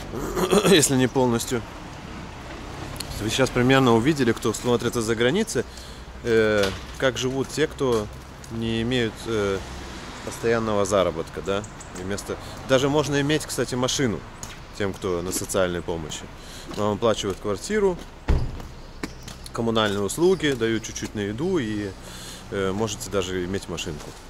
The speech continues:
если она вам нужна для работы, скажем.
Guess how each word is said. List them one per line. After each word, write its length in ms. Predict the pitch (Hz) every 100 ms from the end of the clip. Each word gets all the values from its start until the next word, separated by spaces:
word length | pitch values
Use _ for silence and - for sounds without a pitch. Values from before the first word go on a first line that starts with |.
| - - -
если 380 | 90 - 85 80 - - - -
она 200 | 87 87
вам 180 | 82
нужна 280 | 80 78 82
для 120 | 78
работы, 380 | 78 76 71 71
скажем. 340 | - 80 76